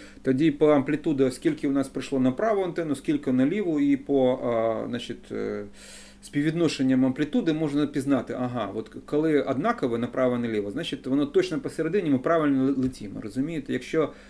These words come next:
більше у нас сигнал іде справа, значить, е, ми повернулися наліво. Значить, треба розвернутися направо, щоб,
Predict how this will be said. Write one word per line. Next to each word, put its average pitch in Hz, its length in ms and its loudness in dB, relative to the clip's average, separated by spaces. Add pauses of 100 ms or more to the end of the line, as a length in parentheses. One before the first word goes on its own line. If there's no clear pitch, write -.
(160)
більше 156 340 0
у 147 40 2
нас 143 160 0
сигнал 147 280 0
іде 143 140 0
справа, 185 460 2
значить, 139 460 -4
е, 135 160 4
ми 151 200 0
повернулися 139 680 -2
наліво. 113 500 0
Значить, 131 260 -2
треба 147 260 0
розвернутися 135 500 0
направо, 151 400 0
щоб, 127 380 0